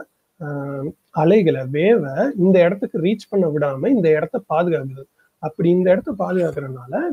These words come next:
இந்த இடத்துல வந்து பீச் அரிக்காம மத்த இடத்துல பீச் அரிச்சிட்டு போயிடுச்சு. So this is again one lesson that nature is teaching us.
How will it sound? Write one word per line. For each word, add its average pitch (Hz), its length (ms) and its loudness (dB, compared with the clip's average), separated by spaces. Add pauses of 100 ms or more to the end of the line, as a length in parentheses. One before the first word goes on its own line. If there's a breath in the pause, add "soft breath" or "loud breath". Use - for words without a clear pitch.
(320)
இந்த 226 300 4
இடத்துல 180 460 0
வந்து 160 320 -4
பீச் 196 260 -4
அரிக்காம 156 540 -6 (100)
மத்த 160 220 -6
இடத்துல 175 500 -4
பீச் 180 280 -8
அரிச்சிட்டு 135 320 -14
போயிடுச்சு. - 340 -20 (380 soft breath)
So 269 260 -2
this 196 220 0
is 311 120 0 (200)
again 196 360 2
one 202 240 2
lesson 196 420 -2
that 180 200 -2
nature 226 380 -4
is 220 180 -2
teaching - 300 -10
us. 214 180 -8